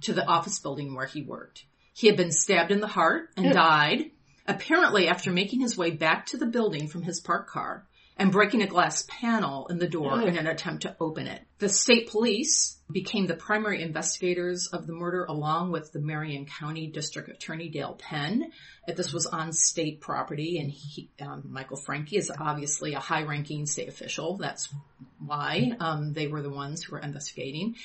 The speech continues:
Speaker 1: And they quickly settled on the theory that Franke, leaving work the night before, had come upon a car thief attempting to steal his car and had been fatally injured in the confrontation. Fourteen months later, a petty criminal, meth addict, and dealer named Frank Gable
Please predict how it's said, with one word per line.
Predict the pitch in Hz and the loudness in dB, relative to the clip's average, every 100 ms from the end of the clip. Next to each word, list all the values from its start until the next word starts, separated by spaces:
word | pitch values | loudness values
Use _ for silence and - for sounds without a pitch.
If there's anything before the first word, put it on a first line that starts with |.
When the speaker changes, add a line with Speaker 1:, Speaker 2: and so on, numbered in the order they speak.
| - | -6
Speaker 1:
And | 185 | 4
they | 190 | 4
quickly | 190 349 339 285 | 4 0 -2 0
settled | - 202 196 185 | 2 2 2 0
on | 156 | 0
the | 147 | -2
theory | 143 220 202 151 139 | -2 2 2 2 -4
that | - | -8
Franke, | - 262 311 311 147 151 151 - | -2 2 2 2 0 0 -4 0
leaving | 185 226 247 196 | 4 6 6 4
work | 160 - | 2 -2
the | 170 | -4
night | 147 151 | -2 -2
before, | 233 226 - 139 - - - - - | -4 -6 -6 -8 -10 -14 -20 -12 -4
had | 214 | -2
come | 240 | 0
upon | 226 220 160 | 0 0 -4
a | |
car | 147 254 254 | -2 0 0
thief | 247 - - - | 0 -12 -12 -12
attempting | 190 190 196 202 | -8 -4 -4 -4
to | 180 | -4
steal | - 180 160 | -2 -2 -4
his | 175 156 | -4 -6
car | - - 147 143 - 151 - - - | -6 -4 -2 -2 -4 -12 -14 -16 -6
and | 190 | 2
had | 208 | 4
been | 185 175 | 4 2
fatally | - 233 254 - | 2 2 2 0
injured | 190 180 175 160 | -2 -2 -2 -4
in | 160 | -6
the | 143 | -8
confrontation. | - 143 135 143 214 214 - - - | -6 -6 -6 -6 -2 -2 -2 -6 -8
Fourteen | - 247 254 277 254 | 8 8 10 4 4
months | 233 - - | 2 0 -2
later, | 208 170 117 147 _ _ _ _ - | 0 0 -2 -10 _ _ _ _ -8
a | |
petty | 185 202 220 | -4 0 0
criminal, | 226 226 196 190 185 185 190 - | 0 0 2 2 2 -2 -6 -4
meth | 175 190 - | 0 0 0
addict, | 170 156 151 151 - - _ - | 0 2 0 -2 -8 -20 _ -8
and | 190 160 | -4 -2
dealer | 156 147 139 151 | 0 0 -2 -2
named | 143 143 | -4 -4
Frank | - 165 165 - | -4 -4 -4 -2
Gable | 170 170 143 139 - | 0 0 -2 -4 -6